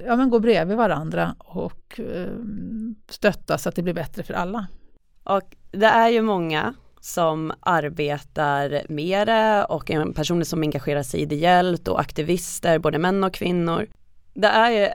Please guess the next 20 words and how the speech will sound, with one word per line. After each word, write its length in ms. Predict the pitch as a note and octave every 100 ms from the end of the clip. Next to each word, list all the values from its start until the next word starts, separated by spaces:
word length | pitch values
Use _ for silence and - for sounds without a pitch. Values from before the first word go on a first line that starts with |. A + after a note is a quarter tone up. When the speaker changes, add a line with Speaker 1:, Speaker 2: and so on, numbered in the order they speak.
| -
Speaker 2:
en, 360 | E3+ D#3+ D#3
det 100 | F#3
känns 260 | F3+ G3+ F#3
som 100 | E3
en 100 | D3+
så 80 | D#3
här 80 | D3
evig 440 | - G3 E3+ D3 D3
kamp, 420 | D3 D3+ B3+ - - - - -
eh, 340 | - D#3+ D#3 -
och 220 | E3+ -
möter 460 | E3+ E3+ D#3 - D#3
väldigt 280 | D#3 D3+
mycket 640 | E3 D#3 - - D3 D3 D3+
motstånd 800 | E3+ D#3+ D3+ - - D3+ F#3 F3
utan 240 | D3+ F3
att 80 | D#3
kanske 220 | D3 E3+
förstå 360 | D#3 - - D3+
varför. 680 | D3 E3 F3 - - G3+